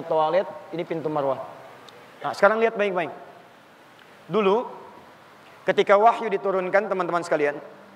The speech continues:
sahabat-sahabat yang belajar dengan Nabi secara singkat di masa Mekah itu ada empat puluh orang. Belajarnya di mana? Kaki Bukit Sofa. Jadi kalau dari sini, sunnahnya antum datang ke sini.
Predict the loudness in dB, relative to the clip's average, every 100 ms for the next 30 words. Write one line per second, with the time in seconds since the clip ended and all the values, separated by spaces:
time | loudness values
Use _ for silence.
0 | -20 -20 -20 -20 -20 2 4 4 2 -2
1 | 0 2 2 0 0 4 4 4 -2 -2
2 | -2 -2 -2 -6 -10 0 0 0 -4 -2
3 | 0 -2 -6 -14 -8 -8 -2 0 0 0
4 | -2 -2 0 -2 -2 -12 -8 0 0 2
5 | -2 -2 0 0 0 -8 -14 -20 -20 -20
6 | -20 -20 -20 -20 -20 -20 -20 -20 -20 -20
7 | -20 -20 -20 -20 -10 4 6 6 2 0
8 | 0 0 0 -4 -4 -2 -2 -2 -4 -4
9 | -4 -4 -4 -6 -14 -20 -20 -20 -20 -20
10 | -20 -20 -20 -20 -16 -2 2 4 4 4
11 | 0 -4 -4 -4 -6 -16 -8 -4 -2 -2
12 | -2 -2 -2 -2 -4 -4 -6 -6